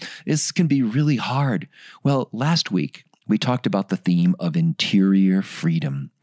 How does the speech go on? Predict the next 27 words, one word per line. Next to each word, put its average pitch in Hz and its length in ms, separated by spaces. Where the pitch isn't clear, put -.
Interior 151 540
freedom 90 300
is 85 80
not 131 220
based 123 260
on 98 80
what's 92 160
happening 90 500
outside 78 420
of 73 60
me 69 100
and 69 80
the 78 60
circumstances 87 960
in 80 240
my 50 280
life 120 460
and 76 140
in, 57 260
in 71 240
my 62 140
society. 104 680
So - 240
it's - 100
not 143 180
dependent 113 640
on 73 320